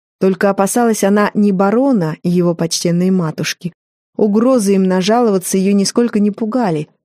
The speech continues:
Кого тогда? Полицию? Вряд ли стражи порядка станут заниматься кражей духов и платка, хотя в этом я разбиралась слабо. Ладно, попытка не пытка. «Полиция точно заинтересуется», заявила я громко.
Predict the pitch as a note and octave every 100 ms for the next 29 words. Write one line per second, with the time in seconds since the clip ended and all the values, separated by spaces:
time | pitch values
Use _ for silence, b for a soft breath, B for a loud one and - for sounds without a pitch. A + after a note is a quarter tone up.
0 | _ _ _ _ _ F#3+ F3+ D3+ D3+ -
1 | E3 F3+ F3 G3+ A3 - _ _ _ _
2 | - E3+ C4 - - F3 D#3+ D#3 _ _
3 | _ _ G3 F3+ G3 D#4 D#4+ - B3+ G#3
4 | F#3+ G3 G3 F#3 - F3 F3+ F3 D#3+ F3+
5 | F#3 F#3+ F3+ F3+ E3+ F#3 F#3 F3 E3 E3+
6 | - F#3 F3+ E3 F3+ F3 - D#3 - _
7 | _ A3+ A3 C4+ B3 A3 G3+ F#3+ F3 E3+
8 | E3+ F3 E3 E3+ - D#3+ C#3+ D3 D#3 _
9 | _ _ - F3+ D#3+ E3 A#3 - _ _
10 | _ - F3 G#3+ - A#3+ B3 G3+ G3 G#3+
11 | A3 _ _ _ _ - C4 C4 B3+ B3+
12 | - E4+ F4 D4+ B3+ - C4 D4 D4+ D4
13 | C#4+ - G3 D#3+ - D#3+ D#3+ _ _ _
14 | _ _ - E3+ F3+ F#3 F3 E3 D#3+ D#3
15 | E3+ E3 E3 D#3